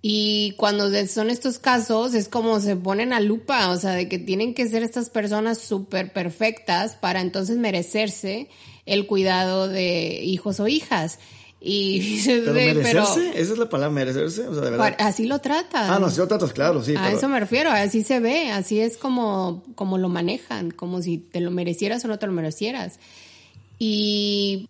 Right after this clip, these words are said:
Speaker 2: Y, y, y, y es donde nosotros, como, como padres, como madres, tenemos que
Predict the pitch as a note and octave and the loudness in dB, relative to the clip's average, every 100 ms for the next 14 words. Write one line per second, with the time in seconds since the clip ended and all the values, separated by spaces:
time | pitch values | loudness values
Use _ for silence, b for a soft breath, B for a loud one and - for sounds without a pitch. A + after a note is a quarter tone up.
0 | _ F3 F3+ G#3+ G3+ G#3+ G3+ F#3+ A3 B3 | _ -6 -2 -2 2 4 4 2 0 2
1 | B3+ G#3 E3 A#3 B3+ - D3+ E3 - D3 | 2 2 2 2 2 2 2 2 -2 -2
2 | D3+ C#3+ C#3 A#2+ - - C3+ C3 - E3 | -2 -2 -4 -8 -10 -8 -6 -6 0 2
3 | F#3+ G3 D#3 E3+ D#3+ C3+ B2+ B2+ E3 F3+ | 4 4 2 2 -2 -6 -4 0 2 4
4 | D3 D#3 F#3 B B B _ - D3+ F3+ | 4 2 -2 B B B _ 0 2 2
5 | A3 G#3+ G#3+ A3 A3 - - | 0 2 4 4 2 -6 -18